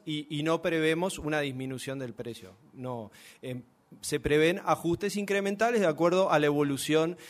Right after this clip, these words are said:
de los costos de producción que incorporan, eh, lo que es la inversión en tecnología justamente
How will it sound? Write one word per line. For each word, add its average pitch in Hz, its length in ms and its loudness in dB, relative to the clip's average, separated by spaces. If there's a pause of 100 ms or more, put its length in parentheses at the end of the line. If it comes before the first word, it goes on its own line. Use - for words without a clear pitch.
de 147 160 0
los 147 160 2
costos 165 400 0
de 151 60 2
producción 156 520 2
que 190 120 -2
incorporan, 170 960 0
eh, 131 500 -2
lo 131 140 -4
que 151 100 0
es 151 60 0
la 165 80 2
inversión 156 500 0
en 156 80 0
tecnología 143 680 0
justamente 147 680 -2